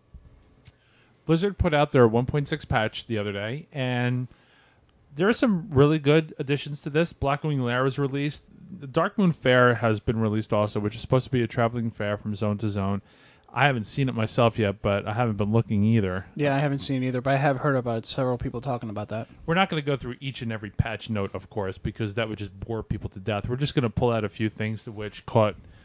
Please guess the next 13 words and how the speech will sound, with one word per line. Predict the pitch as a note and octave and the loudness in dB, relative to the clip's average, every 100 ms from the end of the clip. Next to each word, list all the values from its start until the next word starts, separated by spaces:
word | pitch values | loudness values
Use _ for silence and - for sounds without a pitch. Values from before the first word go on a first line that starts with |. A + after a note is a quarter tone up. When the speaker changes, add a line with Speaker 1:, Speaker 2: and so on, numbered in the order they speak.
| _ | _
Speaker 1:
our | A#2+ A2+ A2 | -2 2 4
eye. | G#2+ G#2 G2 _ _ _ _ _ _ - | 4 2 -4 _ _ _ _ _ _ -6
There's | D#3+ D3+ | -4 -4
some | E3 D3+ C3 C3 B2 - - | -2 -2 -2 -2 -4 -8 2
error | C#3 C3+ C3+ - | 6 6 4 2
clarification | - C3 C3 C3+ - B2+ A#2 A#2+ A#2+ | 0 0 0 -4 -4 -4 -4 -6 -4
messages, | A#2 - A2+ A#2 A#2 A2+ G#2+ - _ _ _ - - - | -4 -2 -2 -2 -2 -4 -6 -14 _ _ _ -20 -20 -18
some | D3 - C#3 A#2+ | -8 0 2 2
fixes | - D3 C#3 | -2 -2 0
for | A#2 C3 | -2 0
the | A#2+ | 2
Macintosh | A#2 A2+ A#2 A#2+ A2+ | 2 0 -4 -4 -6
specifically. | - A#2 - A2+ - A#2 A2+ G#2+ | -6 -6 -6 -8 -4 -2 -2 -2